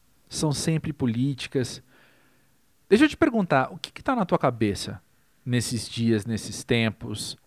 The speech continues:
para além de grandes atrasos que temos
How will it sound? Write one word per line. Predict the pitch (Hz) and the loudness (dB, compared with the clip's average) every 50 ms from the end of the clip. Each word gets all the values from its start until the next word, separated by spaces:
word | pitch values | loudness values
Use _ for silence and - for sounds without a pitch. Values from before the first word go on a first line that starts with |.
| _ _ | _ _
para | - 175 190 190 185 175 | 4 6 6 6 6 4
além | 156 151 160 175 185 185 180 175 175 160 139 127 | 4 2 0 0 0 -2 -2 -4 -4 -6 -6 -8
de | 117 - 131 139 143 131 117 110 104 - - - _ _ _ _ _ _ _ _ _ _ _ _ _ _ _ _ - | -6 -6 -4 -2 0 0 0 0 -2 -4 -10 -18 _ _ _ _ _ _ _ _ _ _ _ _ _ _ _ _ 0
grandes | - 143 151 165 165 147 156 139 143 | 4 4 4 4 4 2 0 0 0
atrasos | 131 127 - 135 135 127 127 123 117 113 - | 0 0 0 2 2 2 2 2 0 -4 -6
que | - 127 | -8 -8
temos | - - 131 120 120 117 113 110 101 - - - - - - | -4 -2 -2 -2 -2 -2 -4 -6 -6 -8 -8 -10 -12 -16 -20